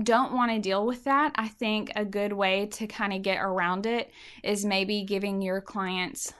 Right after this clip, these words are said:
limited rights. So this is kind of what I do. Um, first thing to think about is, can they manipulate your designs? And I think probably all the designers listening are like, "No, they can't."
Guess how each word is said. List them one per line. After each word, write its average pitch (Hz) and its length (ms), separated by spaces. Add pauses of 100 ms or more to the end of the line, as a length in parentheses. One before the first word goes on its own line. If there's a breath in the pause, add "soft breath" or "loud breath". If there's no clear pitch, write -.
(200)
limited 196 600
rights. - 600 (200 loud breath)
So 214 180
this 214 220
is 269 140
kind 226 280
of 208 200
what 190 260
I 175 240
do. 254 480 (400 loud breath)
Um, 196 640 (360)
first 277 260
thing 269 220
to 262 100
think 240 220
about 226 240
is, 208 120
can 233 280
they 220 120
manipulate 202 680
your 196 120
designs? 185 840
And 185 200
I 165 120
think 190 420
probably 185 500 (120)
all 185 260
the 190 140
designers 180 580
listening 196 380
are 185 100
like, 180 240
"No, 302 320
they 269 160
can't." 262 580